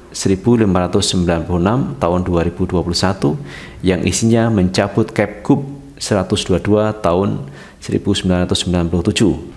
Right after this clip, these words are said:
Kata Ismail di Balai Kota Jakarta, Jumat tujuh Januari dua ribu dua puluh dua.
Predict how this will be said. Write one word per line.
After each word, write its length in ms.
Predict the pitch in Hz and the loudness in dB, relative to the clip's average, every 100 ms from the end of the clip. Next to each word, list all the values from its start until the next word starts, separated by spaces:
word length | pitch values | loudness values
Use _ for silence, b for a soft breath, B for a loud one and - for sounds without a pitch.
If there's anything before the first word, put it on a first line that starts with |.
| - - - | -18 -18 -18
Kata 320 | - 98 - 82 | -2 0 2 2
Ismail 400 | - 92 104 110 | 2 2 2 2
di 80 | |
Balai 240 | 95 95 90 | 2 2 2
Kota 320 | 92 90 95 | 0 2 2
Jakarta, 720 | 92 90 92 - 117 147 143 | 0 0 -2 0 2 2 0
Jumat 560 | - 92 95 98 - - | 0 0 0 -2 -2 -2
tujuh 160 | 92 92 | 0 0
Januari 760 | 92 87 98 107 104 104 104 | 2 2 2 4 2 2 -2
dua 160 | 92 87 | 0 0
ribu 240 | 87 92 87 | 2 2 2
dua 180 | 90 80 | 2 2
puluh 160 | 82 82 | 2 2
dua. 300 | 87 80 - | 2 2 0